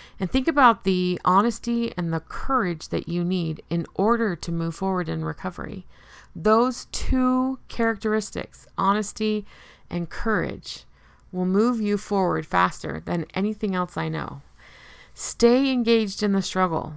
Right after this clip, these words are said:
I know you can do it. Be brave and honest this week.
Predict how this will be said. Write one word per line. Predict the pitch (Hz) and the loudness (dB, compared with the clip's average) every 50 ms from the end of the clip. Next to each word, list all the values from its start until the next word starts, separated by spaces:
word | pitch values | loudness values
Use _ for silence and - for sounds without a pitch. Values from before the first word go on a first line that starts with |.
| - - - - | -14 -16 -12 -8
I | 160 165 185 202 208 | -4 0 2 2 4
know | 208 202 214 220 | 4 4 4 4
you | 226 226 233 220 | 4 2 2 0
can | 202 - 208 190 | -2 0 0 2
do | 180 208 202 180 | 2 2 2 2
it. | 151 - - 147 - | 0 -2 -4 2 6
Be | - 226 247 269 277 | 6 6 8 6 8
brave | 233 202 214 220 220 220 226 226 226 208 196 | 10 10 10 10 10 6 6 6 4 4 2
and | - 190 185 165 | 2 0 0 2
honest | - 180 180 180 185 185 170 - - | 2 2 2 2 2 0 -2 -4 -4
this | - 160 151 - - | -6 -6 -6 -6 -8
week. | - - - - - - - | -8 -10 -10 -12 -16 -20 -20